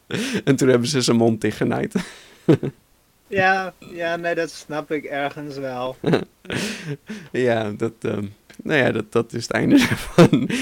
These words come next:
Speaker 1: Ik hoopte dat er nog een slimme truc kwam, maar dat van die nek, dat was dan <laughs> goed genoeg. <laughs> Ik zou zeggen, dan, eh, hak je zijn hoofd er gewoon af, eh, <laughs> vanaf zijn hoofd. Maar goed. Die, eh, flashback van Thor trouwens.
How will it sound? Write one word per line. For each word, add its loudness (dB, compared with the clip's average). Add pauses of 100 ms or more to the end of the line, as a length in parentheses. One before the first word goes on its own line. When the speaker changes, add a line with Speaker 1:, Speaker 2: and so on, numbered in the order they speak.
(100)
Speaker 1:
Ik 6
hoopte 6
dat 4
er 2
nog 4
een 4
slimme 4
truc 2
kwam, 4
maar 0
dat -4
van 2
die 4
nek, 0
dat -2
was -4
dan -6 (100)
<laughs> -8
goed -4
genoeg. -6 (540)
<laughs> 2 (1200)
Ik -12
zou 4
zeggen, 0
dan, 0
eh, 0
hak -4
je -10
zijn -2
hoofd 0
er -2
gewoon -2
af, -6
eh, -2 (480)
<laughs> -2
vanaf 0
zijn 0
hoofd. -4 (600)
Maar -4
goed. -14 (720)
Die, 4
eh, 4
flashback 2
van -2
Thor 0
trouwens. -6